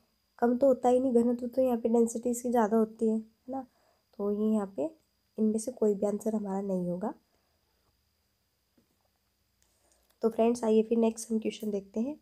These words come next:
और question बड़ा important है। जल चक्र पृथ्वी के भीतर तथा वायुमंडल में पानी की अनवरत गति को दर्शाता है तथा इसमें कई विभिन्न प्रक्रिया सम्मिलित हैं। इसमें सम्मिलित विविध प्रक्रियाओं को दिखाने वाले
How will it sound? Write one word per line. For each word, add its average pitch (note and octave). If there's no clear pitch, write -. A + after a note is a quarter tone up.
और G3
question G3+
बड़ा G3
important F#3+
है। -
जल C4
चक्र C#4
पृथ्वी A#3+
के C4+
भीतर A#3
तथा B3
वायुमंडल A3+
में A3+
पानी A#3
की C4
अनवरत A3
गति A3
को A#3
दर्शाता F#3+
है F3+
तथा A#3+
इसमें B3+
कई A#3
विभिन्न A3
प्रक्रिया A3+
सम्मिलित F3
हैं। F#3
इसमें C4+
सम्मिलित A#3+
विविध A3+
प्रक्रियाओं G#3+
को A3+
दिखाने G#3+
वाले G#3